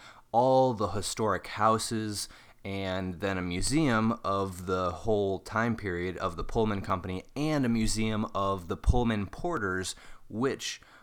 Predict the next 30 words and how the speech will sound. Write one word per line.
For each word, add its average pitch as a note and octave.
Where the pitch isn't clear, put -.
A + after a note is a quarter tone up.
uh, F2
the F2+
Brotherhood A2
of G2
Sleeping A2+
Car A#2
Porters, G2
which F#2+
was F#2
made G2
up G#2+
of F2+
s-, -
of F2
Pullman A#2
Porters, F#2+
was F#2+
the F#2+
first A2+
black, G#2
uh, F#2
labor A2+
union F2
or F#2
minority F2+
labor E2
union E2
in G#2
the F#2+
country. A2+